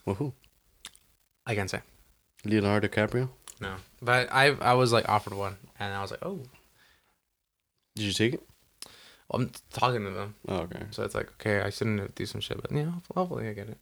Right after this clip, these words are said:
Speaker 1: Mm.
Speaker 2: If not, it's like, the, the, they, they said, like, "I'm not offering to," but, like, "There's positions."
Speaker 1: Mm-hmm.
Speaker 2: So, so if you want it, fly. I was like, "Okay." Hopefully, my, you know. <coughs> Yeah.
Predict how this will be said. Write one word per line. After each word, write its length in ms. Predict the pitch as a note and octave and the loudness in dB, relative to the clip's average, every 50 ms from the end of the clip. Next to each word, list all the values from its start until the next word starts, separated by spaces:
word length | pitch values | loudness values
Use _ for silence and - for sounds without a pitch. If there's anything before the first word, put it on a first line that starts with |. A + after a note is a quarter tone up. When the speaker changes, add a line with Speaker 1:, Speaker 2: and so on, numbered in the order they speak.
| _ _ _ _ - | _ _ _ _ -10
Speaker 1:
Mm. 180 | A#2+ A2+ - C#3+ | -10 -8 -6 -6
Speaker 2:
If 120 | C3 C3+ - | -8 -6 -6
not, 160 | - - - | -8 -6 -8
it's 140 | G2+ - - | -8 -6 -8
like, 200 | G#2+ - - - | -8 -8 -6 0
the, 160 | - A#2 - | 2 2 4
the, 120 | B2 C#3+ | 6 4
they, 360 | D3 C#3+ D#3+ D#3+ D#3+ F3 F#3+ D#3 | 6 6 6 6 6 6 6 6
they 140 | E3+ F3+ | 6 6
said, 260 | F3 F3+ G3 F3+ B2+ C#3+ | 6 8 6 6 8 6
like, 160 | C#3 - - | 4 4 4
"I'm 80 | D3 | 4
not 140 | E3 D#3+ - - | 4 4 4 6
offering 400 | - D3+ D3 C3+ - C3+ A#2+ G#2+ | 6 6 6 6 4 2 2 4
to," 180 | A2+ A2 G#2 | 2 2 2
but, 60 | G2+ G#2 | 2 2
like, 160 | G2 - - | 0 0 0
"There's 200 | - A2 G#2 G2+ | 2 0 0 0
positions." 500 | - A2+ G#2+ G2+ - - - C3 - - - - | 0 -2 -2 -2 -2 -4 -8 -12 -14 -10 -4 -2
Speaker 1:
Mm-hmm. 140 | A2+ A2+ | 0 2
Speaker 2:
So, 160 | G2+ F2+ - - _ _ _ - | 2 0 -2 -6 _ _ _ -20
so 100 | - - | -20 -16
if 80 | - - | -6 0
you 60 | A2+ | 4
want 180 | B2 C3 C3 B2+ | 6 6 6 6
it, 140 | B2+ C3 - - - - - _ _ _ _ _ _ _ _ - | 4 2 -2 -10 -20 -20 -20 _ _ _ _ _ _ _ _ -2
fly. 140 | A2 G#2+ G#2 | 0 0 0
I 40 | |
was 100 | G2+ G2 - | 0 -2 -4
like, 80 | - | -6
"Okay." 200 | G2+ - - - - - _ - | -8 -8 -8 -12 -12 -16 _ -2
Hopefully, 460 | - B2+ - D3 D3+ D3 C#3+ C#3 C3+ C3+ - _ _ - - - - | -2 0 4 6 8 8 8 6 4 0 -6 _ _ -20 -18 -12 -4
my, 140 | - E3+ F#3+ | 2 6 8
you 340 | G3+ G3 F#3 - - B3 A#3+ A3 | 8 8 6 4 4 6 6 6
know. 240 | G#3+ A#3 C4 C4+ - - - - - - - - - - - - - - - - - - - - - - - - - _ - - _ _ _ _ - | 6 6 2 -2 -4 -2 -2 -2 -2 -4 -10 -16 -18 -18 -18 -20 -20 -20 -20 -16 -14 -14 -14 -14 -16 -18 -20 -20 -20 _ -20 -20 _ _ _ _ 6
<coughs> 80 | - - - - - - - - - F4 D4+ - - - - | 8 8 8 8 6 4 2 6 8 8 8 8 8 6 6
Yeah. 300 | G#3+ F3+ D#3 C#3 A#2 G#2 | 6 8 8 8 8 6